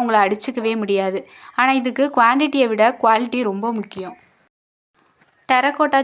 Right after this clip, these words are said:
ஜுவல்லரி மேக்கிங். இந்த ஜுவல்லரி வந்து ஆதி காலத்துல இருந்து எல்லாருமே யூஸ் பண்ணிட்டு இருக்காங்க. இதுக்கு முக்கியமா களிமண் தான் தேவை. அப்புறம் அதுக்கு தேவையான மோல்டு. இதை வச்சு நீங்க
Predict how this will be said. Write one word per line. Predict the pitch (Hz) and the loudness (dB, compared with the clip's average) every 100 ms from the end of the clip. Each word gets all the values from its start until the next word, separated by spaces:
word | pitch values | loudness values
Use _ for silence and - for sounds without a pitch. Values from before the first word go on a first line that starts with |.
| 254 | 0
ஜுவல்லரி | 220 214 214 202 | -2 -2 -4 -8
மேக்கிங். | 202 - 277 - | -10 -14 -18 -10
இந்த | 226 220 | -6 -2
ஜுவல்லரி | 220 220 269 311 294 | 0 2 2 2 0
வந்து | 240 262 226 214 | 0 2 4 4
ஆதி | 254 269 | 2 0
காலத்துல | 254 240 240 220 208 | 0 0 -4 -4 -4
இருந்து | 220 226 247 220 | -4 -6 -4 -4
எல்லாருமே | 220 269 277 262 240 | 0 2 2 0 -4
யூஸ் | 233 233 | -8 -8
பண்ணிட்டு | 214 202 190 202 | -8 -8 -8 -8
இருக்காங்க. | 196 190 202 - - _ - | -6 -6 -8 -14 -20 _ -8
இதுக்கு | 247 247 247 | -6 -2 -4
முக்கியமா | 240 - 339 277 254 269 | -4 0 2 4 0 0
களிமண் | 226 226 262 269 220 214 | 0 2 0 0 -2 -4
தான் | 220 202 | -4 -6
தேவை. | 196 208 - - - | -6 -8 -12 -20 -6
அப்புறம் | 247 254 247 | -2 0 0
அதுக்கு | 247 247 254 | 0 -2 0
தேவையான | 262 262 247 240 233 | 0 0 0 -2 -2
மோல்டு. | 247 233 226 | -4 -2 0
இதை | 254 240 | 0 0
வச்சு | 240 294 285 | 0 0 0
நீங்க | 240 247 | 2 0